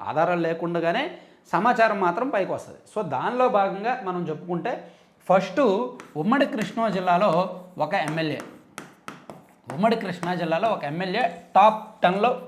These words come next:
టాప్ పొజిషన్లో ఉన్నాడు ఆయన. Already ఆయన ఎవరు అనేది తెలుసు. ఈ నాలుగైదు రోజుల నుంచి కూడా వార్తాపత్రికల్లో వస్తోంది.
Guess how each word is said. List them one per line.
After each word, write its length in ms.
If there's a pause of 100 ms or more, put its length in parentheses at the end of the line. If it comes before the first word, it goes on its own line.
టాప్ 320
పొజిషన్లో 440
ఉన్నాడు 240
ఆయన. 160 (680)
Already 280
ఆయన 260
ఎవరు 380 (100)
అనేది 260
తెలుసు. 440
ఈ 80
నాలుగైదు 480
రోజుల 260
నుంచి 260
కూడా 180
వార్తాపత్రికల్లో 880
వస్తోంది. 640